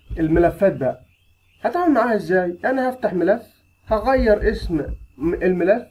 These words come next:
او اسم مجلد ايا كان، يعني ما انا عندي يا اما فايل يا اما فولدر، و-، واللي بيسري عليهم بيسري على حتى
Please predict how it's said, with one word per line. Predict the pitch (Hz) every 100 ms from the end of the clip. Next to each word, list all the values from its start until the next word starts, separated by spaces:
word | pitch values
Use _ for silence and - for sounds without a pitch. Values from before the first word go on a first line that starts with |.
| _
او | - -
اسم | - 160 151
مجلد | 139 175 214 214
ايا | 147 151 139
كان، | 147 156
يعني | 139 165 190
ما | 170
انا | 160
عندي | 185 160
يا | 165
اما | 175
فايل | 170 180 175
يا | 180
اما | 202 196
فولدر، | 220 202 143 143 - _ _ _ - _ _ - -
و-، | 208 214 202
واللي | 220 214
بيسري | 196 220 220 214
عليهم | 185 190 220 202
بيسري | 196 214 196
على | 175 180
حتى | 175 220 - 208